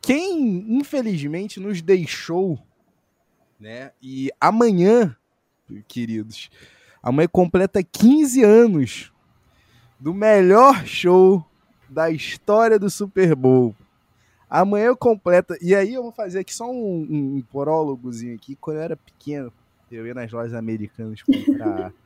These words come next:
<laughs> comprar biscoitos variados pré-filme, pré-, pré-cinema, como todo pobre, né, da Zona Norte Carioca. É, e aí eu ia também dar uma olhadinha nas co-, na, na,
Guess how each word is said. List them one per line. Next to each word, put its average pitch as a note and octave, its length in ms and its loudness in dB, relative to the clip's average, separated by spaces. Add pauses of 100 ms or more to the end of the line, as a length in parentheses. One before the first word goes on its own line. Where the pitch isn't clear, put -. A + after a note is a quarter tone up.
(220)
<laughs> - 340 -20
comprar A2 800 -8
biscoitos E3+ 600 -6
variados B2 420 -6
pré-filme, B2+ 680 -4
pré-, B2 260 -6
pré-cinema, C3+ 760 -6
como A#2 240 -14
todo B2+ 220 -12
pobre, A#2+ 440 -6
né, B2 300 -8
da A#2 160 -10
Zona A#2 280 -10
Norte A2+ 280 -10
Carioca. B2 560 -4 (580)
É, A#2 680 -6 (120)
e D3 200 -4
aí D3+ 240 0
eu F#3 240 0
ia G#3 280 -4 (140)
também G3 260 -12
dar G3+ 160 -10
uma G#3+ 140 -10
olhadinha F#3 320 -6
nas F3 180 -10
co-, E3+ 280 -10
na, D3 180 -6
na, B2+ 160 -12